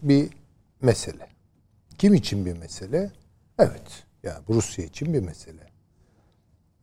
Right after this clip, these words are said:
Bu hattın ağırlığını o koyması. Ee, ama başka bir açıdan bakarsanız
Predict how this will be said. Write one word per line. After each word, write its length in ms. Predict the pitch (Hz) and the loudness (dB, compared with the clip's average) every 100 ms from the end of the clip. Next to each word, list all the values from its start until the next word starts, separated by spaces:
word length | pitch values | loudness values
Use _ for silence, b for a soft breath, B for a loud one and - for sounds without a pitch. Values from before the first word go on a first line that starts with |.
| - | 2
Bu 180 | 139 117 | 6 6
hattın 340 | 131 - 160 | 4 4 2
ağırlığını 720 | 170 117 110 107 113 117 131 - - _ _ _ | 6 8 8 8 6 6 4 -2 -14 _ _ _
o 320 | 113 104 - - - | 0 0 -2 -6 -2
koyması. 500 | 98 90 82 - - _ _ _ _ _ _ _ _ _ _ _ _ _ _ - - _ - | -2 -2 -10 -20 -20 _ _ _ _ _ _ _ _ _ _ _ _ _ _ -20 -20 _ -2
Ee, 420 | 117 110 101 95 82 - _ - | 4 6 6 4 0 -8 _ 2
ama 260 | 117 98 87 | 4 4 0
başka 360 | - - 190 | -2 4 6
bir 220 | 196 143 - - | 6 4 -2 -8
açıdan 480 | - - 110 98 101 | -8 0 2 4 4
bakarsanız 1040 | - 131 123 - 87 95 170 - - | 8 8 8 4 -6 -6 -6 -10 -18